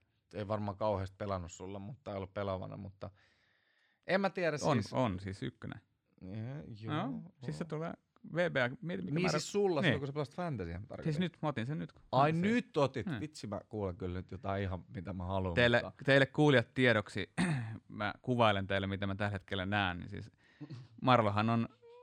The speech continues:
Speaker 2: harvoin täysin freessi, mutta nyt, <laughs> nyt ehkä vielä vähän vähemmän freessi. Aurinkolasit
Speaker 1: Ei.
Speaker 2: päällä pimeässä huoneessa.
Speaker 1: No mut hei, kelaa mikä tota, vieras, kyllähän tässä on niinku
Speaker 2: Häikäisee.
Speaker 1: häikäisee, häikäisee tää tilanne.
Speaker 2: <laughs> Mut joo.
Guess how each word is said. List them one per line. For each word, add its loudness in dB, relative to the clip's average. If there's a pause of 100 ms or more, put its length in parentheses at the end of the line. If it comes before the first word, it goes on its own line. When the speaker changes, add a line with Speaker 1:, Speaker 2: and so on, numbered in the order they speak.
(140)
Speaker 2:
harvoin 8
täysin 8
freessi, 4
mutta 0
nyt, 4 (120)
<laughs> -8
nyt -2
ehkä 2
vielä 6
vähän 4
vähemmän 2
freessi. 0 (480)
Aurinkolasit 6
Speaker 1:
Ei. -20
Speaker 2:
päällä 8
pimeässä 2
huoneessa. 0 (180)
Speaker 1:
No -4
mut -4
hei, 0 (520)
kelaa 0
mikä -4
tota, -8
vieras, 0
kyllähän -6
tässä -8
on -4
niinku -6 (140)
Speaker 2:
Häikäisee. 2
Speaker 1:
häikäisee, 0
häikäisee -4
tää -4
tilanne. -4
Speaker 2:
<laughs> -10
Mut -6
joo. 2